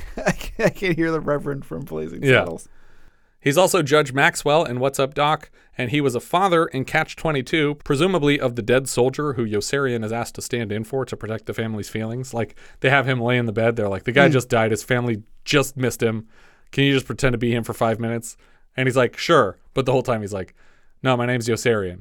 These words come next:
Speaker 2: I'm not the person you're looking for." <laughs> Like, just blatantly ruining it.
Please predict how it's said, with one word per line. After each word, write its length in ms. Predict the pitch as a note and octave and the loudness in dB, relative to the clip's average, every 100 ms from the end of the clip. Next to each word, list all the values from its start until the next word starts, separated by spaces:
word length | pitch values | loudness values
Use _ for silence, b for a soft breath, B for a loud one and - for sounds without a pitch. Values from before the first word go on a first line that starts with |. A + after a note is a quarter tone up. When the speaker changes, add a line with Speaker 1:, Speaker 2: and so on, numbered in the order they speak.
| - - | -12 -6
Speaker 2:
I'm 80 | |
not 160 | A#2+ A#2 | -4 -4
the 40 | |
person 280 | - G#2+ - | -2 -4 -4
you're 100 | G2+ | -8
looking 240 | G2 - G2 | -8 -10 -16
for." 220 | - - | -12 -6
<laughs> 100 | - | -2
Like, 280 | C3 A2+ - | -2 -2 -6
just 380 | B2 A#2+ - - | -4 -4 -6 -10
blatantly 440 | A2 G#2+ G#2 G#2 F#2+ | -6 -6 -6 -6 -6
ruining 340 | F#2+ F#2 F#2 | -6 -8 -8
it. 140 | G2+ | -10